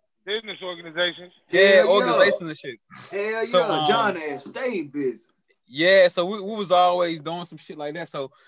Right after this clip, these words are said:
Speaker 2: um, <clears throat> all that shit played a big part too. And doing, like, commu-, we, me and John was actually doing community service and everything, teaching that.
Speaker 3: Word.
Speaker 2: We was like, yeah, we was off campus and shit at
Speaker 1: Yeah.
Speaker 2: schools.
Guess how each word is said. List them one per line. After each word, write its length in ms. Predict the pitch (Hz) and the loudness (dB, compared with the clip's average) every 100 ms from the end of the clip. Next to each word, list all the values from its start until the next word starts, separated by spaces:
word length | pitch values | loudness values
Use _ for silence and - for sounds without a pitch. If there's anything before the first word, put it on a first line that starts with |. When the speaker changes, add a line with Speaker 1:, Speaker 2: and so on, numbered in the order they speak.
| _ _ - | _ _ -4
Speaker 2:
um, 420 | 185 190 147 139 - | 2 2 0 -4 -10
<clears throat> 280 | 190 156 - | -12 -10 0
all 180 | 156 | 4
that 120 | 170 190 | 4 2
shit 200 | 190 143 | -2 -4
played 220 | - 151 | -4 -2
a 60 | 135 | -4
big 240 | 139 123 | -6 -6
part 280 | - 139 131 | 0 0 0
too. 180 | 180 156 | -2 -4
And 80 | 143 | -2
doing, 180 | 156 | 0
like, 160 | 151 147 | 0 0
commu-, 200 | 139 151 | -6 -10
we, 240 | 208 277 220 | -4 -2 -2
me 160 | 196 220 | -2 -2
and 100 | 175 | 0
John 200 | 233 254 | 0 2
was 80 | 214 | 0
actually 220 | 202 190 | -2 -4
doing 140 | 202 | -6
community 340 | 185 165 190 202 | -6 -8 -6 -8
service 360 | 190 202 180 | -4 -4 -4
and 100 | 180 | -8
everything, 440 | 202 208 - 156 117 _ _ _ | -6 -6 -6 -10 -10 _ _ _
teaching 280 | - 202 208 | -8 -6 -2
that. 100 | 180 | 2
Speaker 3:
Word. 340 | 196 220 180 196 | 4 4 4 2
Speaker 2:
We 60 | |
was 140 | 233 196 | -4 0
like, 220 | 180 160 - _ - | 0 0 -14 _ 0
yeah, 220 | 202 254 | 4 6
we 100 | 269 | 4
was 120 | 294 220 | 2 2
off 220 | 226 220 | 2 2
campus 360 | 226 240 220 | 0 0 -2
and 120 | 226 226 | -8 -6
shit 280 | 262 233 - | -4 -4 0
at 140 | 208 | -2
Speaker 1:
Yeah. 60 | 202 | 0
Speaker 2:
schools. 540 | 208 233 233 240 233 | 0 0 0 -4 -12